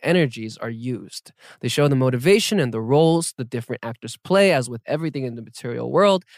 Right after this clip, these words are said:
these energies can and usually do operate in two directions, the positive and the negative. Yo, there's so many. What are, like, the important ones?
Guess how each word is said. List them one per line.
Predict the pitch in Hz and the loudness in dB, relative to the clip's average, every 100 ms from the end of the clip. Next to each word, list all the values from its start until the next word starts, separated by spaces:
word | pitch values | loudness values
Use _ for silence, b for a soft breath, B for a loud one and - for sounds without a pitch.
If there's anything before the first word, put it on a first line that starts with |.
| b | b
these | 151 | -10
energies | 110 139 143 143 143 | -4 -4 -2 -4 -6
can | - 190 | 0 2
and | 175 | 2
usually | 135 127 127 | 0 -2 -6
do | 117 | -4
operate | 110 113 120 | -4 -4 -8
in | 110 | -10
two | 104 107 | -10 -10
directions, | 110 123 - - | -10 -10 -16 -20
the | 113 | -20
positive | - 120 120 135 135 | -8 -6 -6 -8 -10
and | 117 113 | -12 -12
the | |
negative. | 113 147 - - _ _ _ _ _ _ _ _ _ _ _ _ _ _ | -12 -14 -18 -20 _ _ _ _ _ _ _ _ _ _ _ _ _ _
Yo, | 123 127 | -8 -4
there's | 147 | -2
so | - - 147 | -2 -4 -6
many. | 123 107 147 113 _ _ _ _ | -8 -8 -8 -10 _ _ _ _
What | 143 | 0
are, | 196 | 2
like, | 208 | 2
the | - | 0
important | 143 131 147 123 | -2 0 -4 -4
ones? | 98 92 - | -14 -16 -18